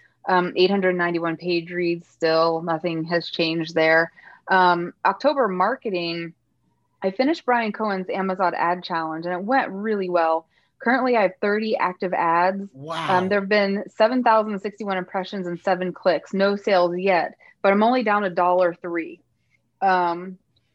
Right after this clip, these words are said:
Speaker 1: this is, this is pretty average, according to what Brian Cohen says. One click per thousand, one sale per ten thousand, I wanna say.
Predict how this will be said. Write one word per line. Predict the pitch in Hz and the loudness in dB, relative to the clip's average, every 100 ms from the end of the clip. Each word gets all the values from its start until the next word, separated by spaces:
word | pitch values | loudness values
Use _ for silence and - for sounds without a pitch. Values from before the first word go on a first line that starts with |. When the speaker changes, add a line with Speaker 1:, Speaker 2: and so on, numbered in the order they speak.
| _ _ _ | _ _ _
Speaker 1:
this | 202 277 349 | -4 -2 0
is, | 392 262 226 - _ 214 | -2 -2 -6 -12 _ -4
this | 262 359 | -2 0
is | 453 - - | -2 -6 -10
pretty | - 285 339 269 - _ - | -4 0 0 -2 -8 _ -4
average, | 190 214 202 165 160 | 0 2 2 -2 -2
according | 180 - 202 208 196 | -6 -2 -2 -2 -2
to | |
what | 190 175 | -2 0
Brian | 185 180 180 170 | 0 -2 -4 -6
Cohen | 185 170 170 | -6 -6 -4
says. | - 160 165 | 0 0 0
One | 180 196 196 | -2 -4 -2
click | 202 - | -6 -6
per | - 175 | -8 -4
thousand, | - 190 196 190 196 190 - - _ | 0 0 0 0 -2 -4 -10 -20 _
one | 185 196 202 196 | 0 2 2 -2
sale | - 190 185 185 180 | -2 0 2 -2 -6
per | - 180 175 175 _ _ - - - - | -4 -2 -4 -8 _ _ -20 -20 -12 -4
ten | 202 233 269 | -2 -2 -2
thousand, | 285 294 294 302 | 2 2 0 -2
I | 294 | -2
wanna | 294 302 | -2 -4
say. | 294 311 311 320 | -4 -2 -2 -4